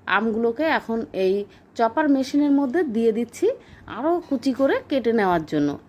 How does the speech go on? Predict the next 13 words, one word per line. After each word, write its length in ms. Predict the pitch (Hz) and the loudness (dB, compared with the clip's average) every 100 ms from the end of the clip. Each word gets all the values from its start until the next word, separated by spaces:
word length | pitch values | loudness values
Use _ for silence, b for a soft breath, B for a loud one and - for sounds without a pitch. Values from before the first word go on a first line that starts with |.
| - | -12
আপনাদের 320 | - 285 302 247 | -6 -4 -2 -2
যদি 200 | 285 254 285 - | -2 0 -2 -2
ছুরি 220 | 220 240 | -4 -2
কাঁচি 220 | 247 247 269 262 | -2 -2 -2 0
বা 60 | 254 247 | 0 0
অন্য 140 | 247 247 | -2 -2
কোনো 160 | 233 233 226 | -4 -4 -4
পদ্ধতিতে 500 | 190 220 233 226 226 220 | -2 -2 -4 -2 -4 -4
ছোট 140 | 202 202 202 | -6 -4 -4
করে 140 | 233 226 | -4 -4
কেটে 200 | 190 196 214 | -6 -4 -4
নিতে 160 | 214 214 | -4 -2
পারেন, 180 | 226 | -2